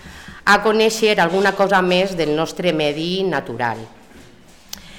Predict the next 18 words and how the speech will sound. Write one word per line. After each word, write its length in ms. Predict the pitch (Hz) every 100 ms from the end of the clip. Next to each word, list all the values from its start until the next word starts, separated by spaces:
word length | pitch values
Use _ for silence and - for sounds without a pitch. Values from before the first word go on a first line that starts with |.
| -
Esta 240 | 185 185
activitat 800 | 180 190 185 180 208 233 - -
serà 320 | - 175 175
desenvolupada 880 | 180 180 185 180 170 170 190 190 196 190
per 180 | 160 165
un 120 | 175
anellador 720 | 165 165 160 151 170 165 165
expert 720 | - 143 - - 196 196 - 143
homologat 720 | 147 139 139 143 156 156 - - - - -
per 140 | 139
seo, 540 | - 190 185 175 185 180 - - - - -
Societat 540 | - 175 165 180 175
Espanyola 560 | 185 180 165 170 156 151
d'Ornitologia, 920 | 147 151 147 147 139 131 196 196 175 190 - - - - -
i 80 | 180
pertany 600 | 180 175 175 196 190 214
al 240 | 220 170 151
grup 320 | 160 175 185